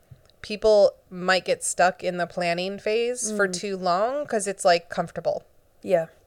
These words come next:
Speaker 1: Right? It's a comfortable place to be, to map out every single part and do all the planning. But as artists, sometimes we're not afraid, so we just dive right in.
Speaker 2: Yeah, it's like the opposite side
Speaker 1: Right.
Speaker 2: of that.
Speaker 1: Yeah.
Speaker 2: Getting stuck in planning phase.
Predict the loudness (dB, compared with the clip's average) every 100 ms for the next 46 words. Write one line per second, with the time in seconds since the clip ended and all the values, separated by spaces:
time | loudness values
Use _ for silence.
0 | _ 4 6 4 -2 -10 -8 -4 -4 -2
1 | -2 -2 -2 0 0 -2 -8 -8 -8 -8
2 | 0 0 0 -6 -20 -2 2 2 6 6
3 | 8 4 2 -2 -4 -4 -2 4 4 4
4 | 0 -4 0 4 4 6 4 2 -10 -20
5 | _ 0 2 2 -2 -6 -10 _ _ _
6 | _ _ 0 8 8 8 2 _ 2 2
7 | 6 8 10 6 6 0 4 2 2 -4
8 | -2 2 4 4 4 4 4 4 2 -2
9 | -2 -4 -2 4 6 6 4 4 2 0
10 | -8 _ _ _ _ _ 6 8 8 4
11 | 2 2 2 2 0 -2 -2 6 6 6
12 | 4 2 2 -2 0 2 0 _ _ _
13 | _ _ 2 2 2 2 2 2 -2 -2
14 | -2 -2 -2 -2 -2 -4 -8